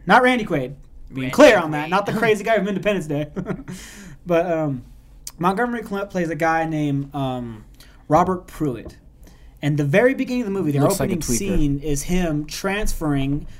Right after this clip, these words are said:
Speaker 1: to a new place. It's in Hawaii. That's where he's now stationed. He put in the transfer.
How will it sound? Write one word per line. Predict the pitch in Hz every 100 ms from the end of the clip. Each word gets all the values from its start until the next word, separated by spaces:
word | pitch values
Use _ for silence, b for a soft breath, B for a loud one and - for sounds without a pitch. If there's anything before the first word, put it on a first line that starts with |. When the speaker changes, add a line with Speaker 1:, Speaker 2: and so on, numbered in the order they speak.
| b
Speaker 1:
to | - 175
a |
new | 165 165
place. | 147 165 143
It's | 156 151
in | 196
Hawaii. | 175 170 165 143 123
That's | 123
where | 151
he's | 135 123
now | 143 135 139 135
stationed. | 135 - 135 - 117
He | - 160
put | - 190
in | 190
the | 165
transfer. | 143 160 151 147 113 95